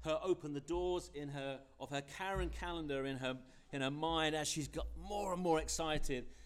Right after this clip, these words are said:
as the days and the months and the weeks have gone by.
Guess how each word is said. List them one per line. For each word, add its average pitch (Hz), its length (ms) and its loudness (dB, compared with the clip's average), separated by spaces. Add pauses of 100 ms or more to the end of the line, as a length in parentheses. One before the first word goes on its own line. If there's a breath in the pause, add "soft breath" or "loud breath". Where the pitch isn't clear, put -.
(160 loud breath)
as 127 140 -6
the 127 80 -6
days 131 520 4
and 120 140 -4
the 110 60 -2
months 131 420 -4
and 117 80 -6
the 113 80 -4
weeks 123 380 -4 (260 loud breath)
have 110 100 -8
gone 113 240 -2
by. 110 360 0